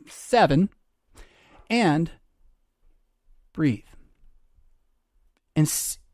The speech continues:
see if you aren't surprised by what you know that you didn't think you already knew. And see if you writing that down doesn't make you more likely to act on it.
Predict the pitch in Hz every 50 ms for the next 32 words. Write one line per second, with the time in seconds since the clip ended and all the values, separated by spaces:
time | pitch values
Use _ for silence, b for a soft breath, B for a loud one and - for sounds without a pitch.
0 | _ - - - - - 254 269 294 320 320 277 - - 220 220 214 214 214 202
1 | 180 - - 147 - - - 151 147 143 143 139 123 120 - - 135 127 127 123
2 | 120 120 120 - - 135 131 131 135 127 123 127 123 117 117 113 110 113 - -
3 | - - _ - - - _ _ _ _ _ _ _ _ _ _ _ _ - 147
4 | 147 - 208 208 240 226 220 208 185 - 220 202 - 185 190 196 196 170 147 131
5 | 131 135 165 170 131 - - - - 175 - - - _ _ _ _ _ _ _
6 | _ _ _ _ _ _ _ _ _ _ _ - 160 - - 269 277 269 220 -
7 | - 214 220 196 196 196 202 202 185 170 160 160 165 220 247 247 233 220 208 214
8 | 196 202 185 190 196 - - 175 160 160 156 147 143 143 - 131 120 120 131 143
9 | 143 147 143 - - - - - - -